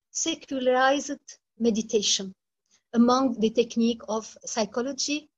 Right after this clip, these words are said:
such as mindfulness, Mind Up for Children,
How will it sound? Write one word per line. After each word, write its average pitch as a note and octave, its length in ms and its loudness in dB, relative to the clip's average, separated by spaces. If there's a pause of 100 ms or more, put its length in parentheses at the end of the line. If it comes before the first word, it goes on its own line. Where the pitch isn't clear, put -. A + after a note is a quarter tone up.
(260)
such B3 380 0
as A3 400 0 (220)
mindfulness, C4 920 0 (640)
Mind C4+ 420 0
Up A3 240 0 (160)
for G#3 260 0
Children, B3 720 0